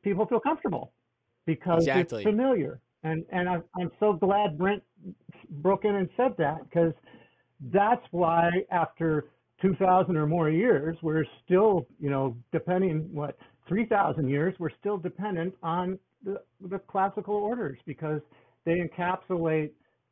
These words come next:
Speaker 1: and they reflect human scale, and they make us feel comfortable.
Speaker 2: Yeah.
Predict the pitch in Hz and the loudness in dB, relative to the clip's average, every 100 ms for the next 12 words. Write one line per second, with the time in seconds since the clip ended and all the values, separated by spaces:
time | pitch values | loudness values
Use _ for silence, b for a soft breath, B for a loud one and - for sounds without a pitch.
0 | _ - 156 160 156 156 - 175 180 - | _ -10 -6 -4 -4 -4 -2 -2 -2 -4
1 | _ _ _ _ - - 170 160 156 - | _ _ _ _ -18 -4 -2 -2 -6 -10
2 | - 143 120 120 131 _ - 156 151 160 | -8 -6 -6 -10 -16 _ -12 -8 -4 -6
3 | 160 147 - 135 - 123 - - - _ | -6 -10 -8 -8 -8 -14 -14 -18 -18 _
4 | _ _ - 98 98 | _ _ -16 -12 -10